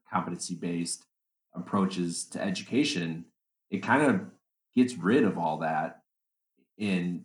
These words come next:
really puts the emphasis on the actual learning. You know, I mean, if you think about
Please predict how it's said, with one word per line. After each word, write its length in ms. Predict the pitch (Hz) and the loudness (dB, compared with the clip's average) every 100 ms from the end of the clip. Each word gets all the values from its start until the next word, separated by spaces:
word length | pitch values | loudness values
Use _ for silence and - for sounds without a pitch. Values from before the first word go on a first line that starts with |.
| 87 | -6
really 400 | 107 110 110 110 | 2 6 8 6
puts 300 | 101 110 - | 4 -2 -4
the 200 | - - | -8 -8
emphasis 540 | - 202 - 92 - - | -6 -6 -8 -6 -8 -8
on 380 | 82 82 82 80 | -6 -6 -6 -14
the 60 | _ - | _ -20
actual 380 | - _ 76 73 85 | -20 _ -20 -20 -10
learning. 260 | 73 65 _ _ _ | -10 -10 _ _ _
You 120 | 90 82 | -10 -6
know, 160 | 80 | -4
I 60 | 85 | -2
mean, 200 | 90 90 | -2 -2
if 100 | 92 | -2
you 120 | 101 | -4
think 200 | 104 110 | 0 0
about 480 | 104 95 92 92 | 4 4 4 2